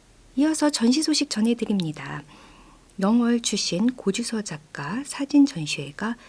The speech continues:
일월 삼십일일 수요일 원주, 어, 아미쿠스 갤러리에서 진행됩니다.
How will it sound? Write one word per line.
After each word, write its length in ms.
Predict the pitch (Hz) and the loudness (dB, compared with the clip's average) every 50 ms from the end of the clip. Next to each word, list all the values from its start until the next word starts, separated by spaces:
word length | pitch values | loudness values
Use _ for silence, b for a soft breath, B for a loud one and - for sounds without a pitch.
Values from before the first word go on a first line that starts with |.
| B B B | B B B
일월 320 | - 226 233 247 247 247 247 | 0 0 2 2 2 0 0
삼십일일 640 | - 262 269 269 - 262 247 226 208 214 208 208 | 2 2 2 2 2 0 -2 -2 0 0 0 0
수요일 580 | - - - 277 269 247 202 170 180 214 233 202 - | -2 -2 -2 0 0 0 0 0 0 0 -2 -2 -4
원주, 520 | 175 165 160 175 170 156 - - 156 147 151 B B B B B B B _ - 170 | -6 -6 -6 -8 -6 -6 -8 -8 -8 -10 -12 B B B B B B B _ -6 -6
어, 160 | 165 156 - - | -4 -4 -4 -4
아미쿠스 480 | 175 175 240 254 - - - - - | 0 0 0 0 0 -4 -6 -6 -6
갤러리에서 680 | - - 185 190 208 202 - 147 139 - - 160 202 240 | -4 -4 -2 -2 -2 -4 -6 -8 -10 -10 -8 -8 -8 -6
진행됩니다. 880 | - - - 214 214 214 208 180 170 143 131 - - - - - - | -6 -4 -2 0 0 0 -2 -2 -4 -8 -10 -12 -14 -14 -12 -12 -14